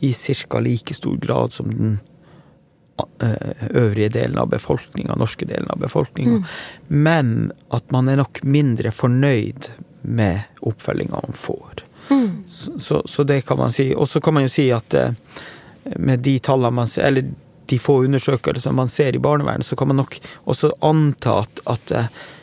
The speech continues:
Speaker 1: hvordan oppfølging samiske barn får, det vet man ikke, og man kan nok anta at, eh, det er nok, i forhold til loven, så tror jeg nok det, man følger den dårligere i for-, i forhold til de kulturelle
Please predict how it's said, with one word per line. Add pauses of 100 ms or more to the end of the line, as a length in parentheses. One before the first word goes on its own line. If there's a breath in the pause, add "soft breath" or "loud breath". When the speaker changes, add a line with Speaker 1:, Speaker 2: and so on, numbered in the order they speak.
(340 loud breath)
Speaker 1:
hvordan
oppfølging (220)
samiske
barn
får,
det
vet
man
ikke,
og
man
kan
nok
anta
at,
eh, (760 loud breath)
det (420)
er
nok, (340)
i
forhold
til
loven,
så
tror
jeg
nok
det, (640)
man
følger
den
dårligere
i
for-,
i
forhold
til (380 loud breath)
de
kulturelle